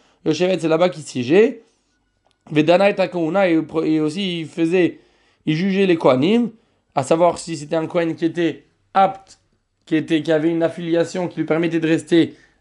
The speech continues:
avec le statut de Kohen ou pas. Et donc, les Kohen chez Nimsabo Pasoul, s'il y avait un Kohen qui avait été jugé, qui était non valide,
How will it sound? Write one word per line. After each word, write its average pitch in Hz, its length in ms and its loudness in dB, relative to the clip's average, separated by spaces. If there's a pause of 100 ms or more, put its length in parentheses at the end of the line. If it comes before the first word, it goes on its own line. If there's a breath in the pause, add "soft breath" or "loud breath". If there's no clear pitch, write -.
avec 143 200 2
le 156 80 0
statut 156 320 -4
de 151 80 0
Kohen 147 400 0
ou 123 80 -10
pas. 202 440 0 (600)
Et 196 100 4
donc, 196 320 -2 (240)
les 156 120 -2
Kohen 208 220 2
chez 160 120 -8
Nimsabo 160 380 0
Pasoul, 160 360 2
s'il 185 120 -6
y - 20 0
avait 165 100 0
un 160 80 -2
Kohen 160 220 0
qui 160 100 -4
avait 151 120 2
été 151 120 -6
jugé, 151 280 -2
qui 156 120 0
était 147 140 -2
non 156 140 -2
valide, 156 380 2